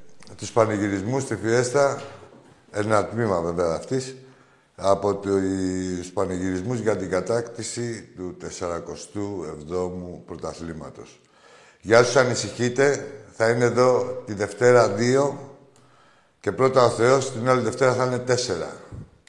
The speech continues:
κύπελα, για να ξέρετε. Τα τέσσερα τελευταία, είπαμε. Τα δύο είναι για Τετάρτη. Και τα άλλα έπονται.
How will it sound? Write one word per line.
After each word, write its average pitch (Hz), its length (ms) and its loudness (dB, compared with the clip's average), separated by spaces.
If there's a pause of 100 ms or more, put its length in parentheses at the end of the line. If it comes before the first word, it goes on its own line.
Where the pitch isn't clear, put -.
κύπελα, 80 520 -6 (400)
για 92 140 -8
να 92 140 -2
ξέρετε. 80 420 -6 (1400)
Τα 104 160 2
τέσσερα 117 360 2
τελευταία, 107 540 -2 (1000)
είπαμε. 78 420 -6 (520)
Τα 101 160 4
δύο 127 320 8
είναι 127 560 6
για 113 160 4
Τετάρτη. 113 640 0 (1400)
Και 101 120 -8
τα 110 240 6
άλλα 123 300 8
έπονται. 85 420 0